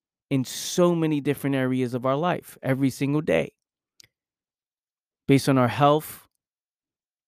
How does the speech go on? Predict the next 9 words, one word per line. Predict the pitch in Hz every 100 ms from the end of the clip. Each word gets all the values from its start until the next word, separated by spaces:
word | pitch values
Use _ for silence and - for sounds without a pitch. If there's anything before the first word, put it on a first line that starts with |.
| _ _ _ -
right? | 127 143
Our | 131
education, | - 131 127 - 156 151 - 147 160 _ _ _ -
as | 123 120
in | 123
what, | 117 135 -
what | 123 127
we | 135
consume, | 120 127 117 - 147 156 151